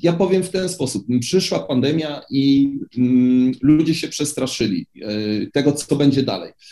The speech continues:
Ja osobiście w tym momencie powiedziałem: „Dobra, to jest czas na to, żeby znaleźć tą chwilę, zainwestować czas, energię, y, wizytówkę w media społecznościowe i żeby się pojawić”. I, i to był bardzo dobry ruch, bo to przyniosło bardzo duże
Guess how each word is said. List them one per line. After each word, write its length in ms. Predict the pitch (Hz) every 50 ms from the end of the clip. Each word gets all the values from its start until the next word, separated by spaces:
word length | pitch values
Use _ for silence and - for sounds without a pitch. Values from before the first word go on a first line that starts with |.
| - _
Ja 180 | - 147 - 190
osobiście 480 | 185 - - 143 165 170 170 - 170
w 60 | - -
tym 120 | 165 160
momencie 400 | 160 156 156 156 160 - - -
powiedziałem: 300 | 143 151 143 147 143 139
„Dobra, 280 | - 131 101 - 82 -
to 120 | - 143
jest 180 | 151 147 - -
czas 360 | - - 156 165 160 - -
na 120 | 147 143
to, 200 | 143 - 160 156
żeby 560 | 135 131 135 131 127 139 139 139 139 139 - 120
znaleźć 360 | 127 123 147 156 156 156 156
tą 120 | - 143 127
chwilę, 380 | - - - 147 160 170 170 170
zainwestować 800 | 170 147 143 139 143 139 - - 156 139 139 139 139 - - -
czas, 280 | - - 143 165 165 - - 170 -
energię, 680 | 135 131 135 139 139 135 151 156 156 170 170 170 170 - _ _ - -
y, 260 | 120 123 127 123 120
wizytówkę 840 | 117 135 135 143 147 147 156 147 151 - - 160 160 165 165 160
w 140 | - 120 120
media 360 | 139 143 143 - 143 147 143
społecznościowe 960 | 143 - - 151 143 139 - 151 147 143 - - - 156 135 160 165 185 175 175 - - - - -
i 120 | - - 143
żeby 260 | 143 156 - 156 147
się 140 | 147 165 139
pojawić”. 680 | - 151 143 131 101 95 95 92 87 85 - - - _ - 135
I, 240 | 143 143 147 147 151
i 180 | - 147 147 147
to 120 | - 151
był 140 | 139 151 147
bardzo 460 | 143 - 156 165 170 160 156 165 170
dobry 360 | 160 170 156 143 147 147 143 143
ruch, 220 | 151 170 170 156
bo 80 | 143 139
to 120 | - 151
przyniosło 600 | - - - - 160 151 147 - - 147 139 127
bardzo 280 | - 147 147 147 - 143
duże 480 | 143 147 139 147 143 143 143 143 -